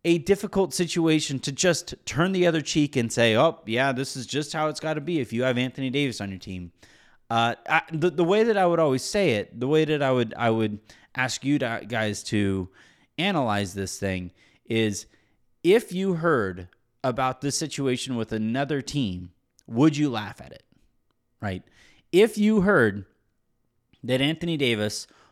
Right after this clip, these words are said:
while in New Orleans, back when he was in New Orleans, was demanding that not only would he not start at the five every game,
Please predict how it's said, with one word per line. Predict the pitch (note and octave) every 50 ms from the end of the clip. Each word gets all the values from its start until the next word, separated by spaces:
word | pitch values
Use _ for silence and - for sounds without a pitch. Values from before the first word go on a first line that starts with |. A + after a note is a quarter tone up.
| _ _
while | - A2 B2 C3+ D3 D#3 D#3 D3+ D3 D3+ D3 C#3 - _ _ _ _ _ _ _ _ _ -
in | C#3+ D3 D3 C#3+
New | C3+ C3+ C3+
Orleans, | B2+ B2+ C3+ C3+ C3 A#2 G2+ F#2 F#2+ G#2 -
back | - - B2 A2 A#2 - -
when | C3+ A#2
he | B2 B2
was | A#2+ A#2 G#2+
in | A#2 A2+
New | A2 A2 A2
Orleans, | A#2+ B2+ A#2+ G2+ F#2 F2+ F2+ E2+ - _ _ _ _ _ -
was | - C3 C#3 C#3+ C3+
demanding | - D#3 D3+ D3 C#3+ D3+ E3+ F3+ E3 D#3 C#3+ C3 C3 B2+ B2 _ _ _ _ _ _ -
that | G#2+ A#2+ B2 B2 A#2+ A#2+ - - _ _ _ -
not | C#3 C#3 C#3 D3+ D3+
only | D3+ D3+ D3+ D3
would | C3+ B2 B2 B2 B2 - G2+ - -
he | C#3+ - D#3+ D3 C#3+ C#3+ C#3+ C#3
not | C3 C3 C3 B2+ B2+ C3 - - -
start | - - - C#3 C3+ C3 B2 -
at | - B2 -
the | B2+
five | - - - A#2 A2+ A2 G#2+ G2+
every | G#2 G2 F#2 G2
game, | F#2 F2+ F#2+ F2+ F2 F2 F#2+ G2